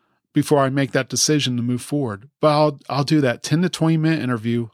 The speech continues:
I'm asking those probing questions. Why do you wanna work for us?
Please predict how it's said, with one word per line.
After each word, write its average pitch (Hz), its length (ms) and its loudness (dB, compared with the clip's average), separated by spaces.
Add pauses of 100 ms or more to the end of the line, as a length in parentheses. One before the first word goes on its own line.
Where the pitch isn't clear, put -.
(100)
I'm 120 160 -6
asking 131 340 -4
those 131 160 -2
probing 135 400 -4
questions. 117 560 -8 (120)
Why 143 520 2
do 165 80 0
you 165 100 2
wanna 143 200 0
work 123 260 -6
for 123 220 -4
us? - 200 -2